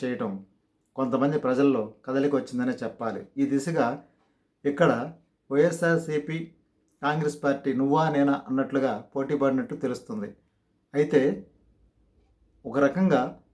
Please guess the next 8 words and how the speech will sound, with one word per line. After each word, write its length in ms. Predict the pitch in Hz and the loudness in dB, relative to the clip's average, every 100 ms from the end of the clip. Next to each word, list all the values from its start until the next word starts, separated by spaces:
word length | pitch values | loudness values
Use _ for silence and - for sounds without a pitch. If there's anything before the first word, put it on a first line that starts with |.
| _ 113 | _ -2
గెలవటానికి 560 | 135 151 175 175 170 131 | 2 4 4 0 0 0
అవకాశం 380 | 135 160 165 151 135 | 0 -2 -2 -2 0
ఉండొచ్చు, 320 | 147 147 185 151 | 0 -2 -4 0
ఉండకపోవచ్చు. 440 | 143 139 143 139 135 | 2 2 2 2 2
ఏదైనా 220 | 160 185 180 | 4 2 0
సరే 140 | 175 - | -2 -2
టఫ్ 180 | 156 151 | -6 -2
ఫైట్‌గా 380 | 170 165 156 131 | 2 2 2 0